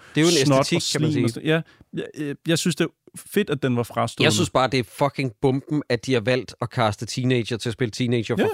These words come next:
Speaker 1: første gang i Turtles historie.
Speaker 2: Det er fedt.
Speaker 1: Så allerede det udgangspunkt er jeg meget, meget glad for. Jeg,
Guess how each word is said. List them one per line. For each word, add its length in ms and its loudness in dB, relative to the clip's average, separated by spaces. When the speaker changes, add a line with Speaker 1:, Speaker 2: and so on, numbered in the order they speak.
Speaker 1:
første 180 -2
gang 180 0
i 80 0
Turtles 380 0
historie. 360 -2
Speaker 2:
Det 60 -2
er 40 4
fedt. 320 0
Speaker 1:
Så 100 -2
allerede 420 2
det 180 0
udgangspunkt 680 0
er 60 0
jeg 80 0
meget, 140 2
meget 140 0
glad 140 -2
for. 100 -4
Jeg, 180 2